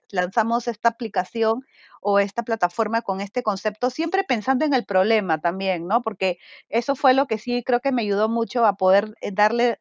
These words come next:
o sea, sentido a la plataforma o encontrar el modelo de negocio, porque siempre pensé que la mujer siempre tiene problemas para encontrar ropa, o sea, eso es algo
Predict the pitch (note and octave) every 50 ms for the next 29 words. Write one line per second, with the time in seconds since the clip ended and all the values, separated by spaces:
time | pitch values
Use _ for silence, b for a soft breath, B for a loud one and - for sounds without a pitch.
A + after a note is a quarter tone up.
0 | _ - - F3+ F3 - G3 F#3 F#3+ - - G3+ F#3+ G3 - - B3 A#3+ A#3 A#3
1 | A#3+ A#3 G#3+ G#3 G#3+ F#3+ F3+ D#3+ - - G#3+ G#3+ G#3 G#3 A3 A#3 B3 A#3+ G#3 F#3+
2 | F#3 F#3 F3+ - F3+ F#3 F3+ G#3 A3 A3 A3 G3+ G3 G#3 G#3+ G#3+ G#3 F#3+ F#3+ F#3+
3 | F#3 - - A3 A#3+ - b b b b b b b b b _ - G#3 G3 -
4 | A#3 - - B3+ B3 - - B3+ B3+ - - A3+ G3+ G3 - - A3+ A#3 A#3 A#3+
5 | - - F#3+ F3+ - - _ G#3+ A3+ G3+ A3 A3 A3 - C4+ C4 C4+ C4 - _
6 | - - D4 C#4+ C#4 C4+ C4 C#4+ C4+ A#3 C4+ B3+ C4+ C4 - A#3+ A3 A3+ A#3 -
7 | - A3+ G#3 - G3 F#3+ G#3 G#3+ A3 A3+ A3 F#3+ G3 - A3+ A#3 A#3 - C4 A#3
8 | B3 C4+